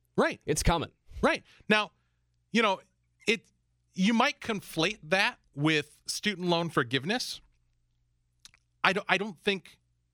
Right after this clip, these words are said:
Speaker 1: it's apples to apples, because with student loan forgiveness, it's kinda like amnesty in the immigration sphere,
Speaker 2: Right.
Speaker 1: where you just say, "This group of people were, is okay," but then you don't change anything systematically going <laughs> forward, right? So you end up with the same problem years down the road.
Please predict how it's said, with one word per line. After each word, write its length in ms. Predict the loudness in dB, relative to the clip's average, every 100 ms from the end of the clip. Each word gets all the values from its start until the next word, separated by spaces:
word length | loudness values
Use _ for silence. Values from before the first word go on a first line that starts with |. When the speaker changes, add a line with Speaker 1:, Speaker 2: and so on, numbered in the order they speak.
| _ _ _ -4
Speaker 1:
it's 400 | -4 -4 -12 -10 -2
apples 320 | -2 -2 -6
to 180 | -2 0
apples, 420 | 0 -4 -6 -12 _ _ -4
because 220 | -2 0
with 100 | -4
student 260 | -4 -4 -2
loan 140 | 0
forgiveness, 480 | 0 -2 0 0 -2
it's 120 | -6
kinda 220 | -2 0
like 300 | 0 -2 -4 _ -4
amnesty 580 | -2 0 -4 -8 -8 -8
in 140 | -4 -4
the 80 |
immigration 540 | -2 -2 0 -2 -2 -8
sphere, 320 | -10 -12 -8
Speaker 2:
Right. 240 | -4 -4 -6 -2
Speaker 1:
where 140 | 0
you 100 | 0
just 260 | -2 -4 -2
say, 220 | -2 -2
"This 240 | -2 -6
group 320 | -6 -10 -8
of 140 | -8 -6
people 520 | -6 -2 -2 -2 -4 _ _ -4
were, 220 | -4 -4 -10 -4
is 160 | 0
okay," 600 | 0 -2 -2 -2 -4 -16 -20 _ _ -2
but 100 | 0
then 100 | 0
you 80 | 2
don't 160 | 0 0
change 300 | -2 -2 -2
anything 360 | -6 -4 -4
systematically 760 | -4 -8 -4 0 0 0 -6 -2
going 260 | 0 0
<laughs> 20 | 0
forward, 500 | 0 0 -2 -4 -6
right? 260 | -4 -2 -4
So 80 | -4
you 100 | -2
end 100 | -2
up 80 | -4
with 100 | -8
the 60 |
same 260 | -8 -8 -8
problem 400 | -2 -2 -2 -2
years 180 | -4 -2
down 200 | -4 -4
the 80 |
road. 260 | -4 -4